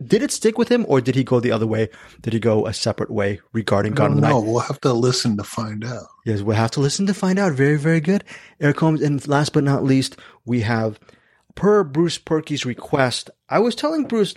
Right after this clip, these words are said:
Speaker 1: "Look, let's do a, a segment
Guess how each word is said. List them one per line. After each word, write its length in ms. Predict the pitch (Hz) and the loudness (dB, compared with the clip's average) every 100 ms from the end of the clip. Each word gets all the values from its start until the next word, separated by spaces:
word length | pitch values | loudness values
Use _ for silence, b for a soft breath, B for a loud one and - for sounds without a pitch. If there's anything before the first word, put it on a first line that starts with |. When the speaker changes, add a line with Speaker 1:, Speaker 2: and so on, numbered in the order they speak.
| - | 0
Speaker 1:
"Look, 220 | 208 - | 0 2
let's 220 | 226 - | 0 -2
do 260 | - 311 302 | 0 0 2
a, 160 | 196 180 160 | 0 0 0
a 100 | 147 127 - _ _ - | 0 -2 -20 _ _ -10
segment 600 | - 196 156 120 110 | 0 0 2 -2 -2